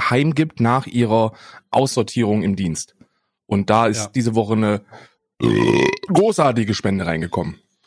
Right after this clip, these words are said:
Speaker 2: Nicht unreleva-, nicht irrelevante Spende, ist eine sehr gu-, eine hohe Spende. Ich habe schon davon gehört.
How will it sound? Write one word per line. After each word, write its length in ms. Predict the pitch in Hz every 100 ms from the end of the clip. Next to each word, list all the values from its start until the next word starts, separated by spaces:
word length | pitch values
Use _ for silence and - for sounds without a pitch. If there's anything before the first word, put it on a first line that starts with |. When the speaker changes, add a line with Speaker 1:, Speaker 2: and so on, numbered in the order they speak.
| _ _
Speaker 2:
Nicht 380 | 131 226 - -
unreleva-, 680 | 220 226 170 120 95 -
nicht 300 | 151 240 -
irrelevante 540 | 208 208 190 151 151 151
Spende, 340 | - 156 165
ist 80 | 143
eine 220 | 139 139
sehr 260 | 127 135 123
gu-, 100 | 131
eine 240 | 123 123
hohe 180 | 127 117
Spende. 380 | - - 101 101 _ _ _
Ich 60 |
habe 100 | 156
schon 120 | - 165
davon 240 | 151 151
gehört. 400 | 123 113 95 -